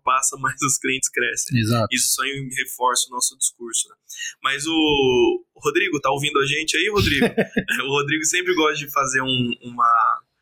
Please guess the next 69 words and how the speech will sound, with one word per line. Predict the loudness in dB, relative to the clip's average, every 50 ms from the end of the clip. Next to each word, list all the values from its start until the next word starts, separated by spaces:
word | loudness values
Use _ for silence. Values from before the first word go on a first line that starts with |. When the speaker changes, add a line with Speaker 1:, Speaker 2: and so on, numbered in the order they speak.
| _ _ _ _ _ _ _ -4
Speaker 1:
uma | -2 -2 2
analogia | 2 2 2 2 2 2 2 2 2 2 2 2 0 0 -2
que | -4
eu | -4
acho | -4 -4 -4
muito | -6 -4 0 0
legal, | 0 0 2 2 2 0 2 2
que | 4 4
Speaker 2:
Uma | 4 6 4
Speaker 1:
é |
Speaker 2:
não, | 4 4 4 4
né? | 4 2
Ele | 2 2 0
faz | 2 4 4
Speaker 1:
ele | 4 6
Speaker 2:
umas | 4 2
Speaker 1:
faz, | 2 0 -2
ele | 0 2
Speaker 2:
trinta | 4 4 4 4 4 2 2
Speaker 1:
é | 2
Speaker 2:
por | 4
Speaker 1:
o | 4 4
rei, | 4 4
Speaker 2:
dia. | 4 4 2
Speaker 1:
é | 2
o | 0
rei | 0 -2 -2
das | 0 0 0 0
analogias, | 2 2 2 2 2 2 2 0 -2 -2 -2 0
né? | 0 0
Mas | 0 2
ele | 0 0 0
faz | 0 -2 -4 -4
uma | -6 -8 -8
que | -4 -4
é | -2
bem | -2 0 0
legal | 0 0 0 0 -2 -2 -4
quando | -10 -8 -4
você | -2 0 0 2 2
olha | 2 2 2 2
pra | 2 4 4 6 4 2 0 _ _ _ _ _ _ _
expectativa | -8 -4 -4 -4 -2 0 -2 0 0 0 -2 0
de | 0 0
resultado, | 0 0 0 -2 0 2 2 2 2 2 0
né? | -2 -2 -2 -2
De | -2 -4
time. | -2 -2 0 0 0 -4 -6 -12 _ _ _ _
Então | -8 -4 -4
ele | -4 -2
faz | 0 -2 -2 -2 0
uma | 0 2
analogia | 2 2 2 2 2 2 0 -2 0
que | -2
é | -2
a | -2
seguinte: | -2 -4 -2 -4 -4 -4 -4 -6 -4
você | -6 -6 -4
tem | -4 -2
uma | 0 0 -2
casa, | 0 -2 -2 -2 -2 -4 -8 -14
né? | _ _ _ _ _ _ _ _ _
Então | -8 -2 -2 -2
você | 0 0 -2 0
tem | -2 0
uma | 0 0 0
casa, | 0 -2 -2 -2 -4
você | -4 -6 -4 -2
tá | -2 -4 -4